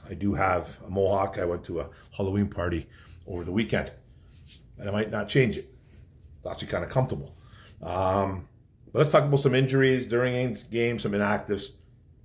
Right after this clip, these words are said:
Tennessee Titans were pretty, pretty clean health-wise in game. They did have guys like quarterback Will Levis out with a shoulder. Cornerback L'Jarius Sneed was a big one for them with a quad injury. Um,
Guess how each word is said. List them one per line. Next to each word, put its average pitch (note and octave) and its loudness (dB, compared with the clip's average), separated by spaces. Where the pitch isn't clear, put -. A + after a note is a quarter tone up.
Tennessee D#3+ 6
Titans D3 6
were B2+ 2
pretty, D3+ 4
pretty - -2
clean C#3+ 4
health-wise B2+ 4
in C3 4
game. B2 4
They G#2 -6
did A2 2
have G#2+ 4
guys G#2+ 4
like G#2+ -2
quarterback G2+ 2
Will F#2 0
Levis G2 2
out G2 2
with E2+ -8
a - -6
shoulder. G2 4
Cornerback G2 2
L'Jarius F#2 -2
Sneed A2 0
was G2 -2
a G#2 0
big G2+ 4
one G#2 2
for G#2 -6
them G2+ 2
with G2 -2
a - -8
quad G2 2
injury. F#2+ 0
Um, G#3 4